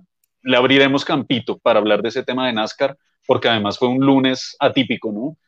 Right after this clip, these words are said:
Disfrutando el almuerzo, para los que nos gusta, nascar disfrutando el almuerzo con una gran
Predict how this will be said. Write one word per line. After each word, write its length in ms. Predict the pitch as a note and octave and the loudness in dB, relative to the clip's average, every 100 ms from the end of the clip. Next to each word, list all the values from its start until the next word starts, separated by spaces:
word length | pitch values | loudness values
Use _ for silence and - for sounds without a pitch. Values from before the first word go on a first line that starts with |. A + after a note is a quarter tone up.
| _ | _
Disfrutando 520 | A#2+ A2 A#2 A2+ A2 | -6 -4 -4 -2 0
el 80 | A#2+ | 0
almuerzo, 500 | C3 A2+ G#2 B2+ B2 _ - | 0 0 -2 -2 -4 _ -4
para 140 | A2+ | -2
los 160 | G#2+ - | -2 -4
que 80 | |
nos 160 | G2+ F#2+ | -6 -2
gusta, 340 | C#3+ - A2+ - _ | -2 -2 -8 -12 _
nascar 300 | A#2 - A#2 | -10 -2 0
disfrutando 460 | B2 A#2 A2+ G#2 G#2+ | 0 -2 -4 -2 2
el 80 | A#2+ | 2
almuerzo 340 | G#2 G2 G2+ | 0 -4 -6
con 140 | A#2+ | -6
una 180 | G#2 G2+ | -8 -4
gran 300 | A2 B2 B2+ | 0 0 -2